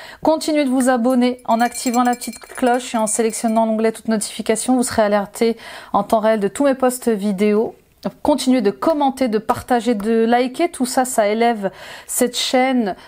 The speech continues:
euh, sur YouTube et ça la pe-, ça lui permet de, d'être visible, hein, et de toucher d'autres cœurs, d'autres âmes qui auraient besoin,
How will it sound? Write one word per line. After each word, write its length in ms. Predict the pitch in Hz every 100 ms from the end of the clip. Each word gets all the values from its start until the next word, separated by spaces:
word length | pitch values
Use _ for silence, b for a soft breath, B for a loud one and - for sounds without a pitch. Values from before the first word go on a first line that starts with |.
| B -
euh, 220 | 175 165
sur 320 | - - 285
YouTube 440 | 262 247 - 285 254
et 140 | 185
ça 160 | - 170
la 120 | 160
pe-, 360 | - - 240
ça 160 | - 196
lui 80 | 190
permet 400 | - 269 269 262
de, 240 | 190 185
d'être 440 | 180 196 208 - 180
visible, 680 | 170 190 285 233 349 262 185
hein, 140 | 220
et 80 | 196
de 100 | 175
toucher 360 | - 190 -
d'autres 320 | 175 247 - 214
cœurs, 400 | - 220 262 202
d'autres 360 | 208 - 180
âmes 140 | 214 233
qui 140 | 196
auraient 180 | 175 180
besoin, 640 | 165 208 196 208 226 233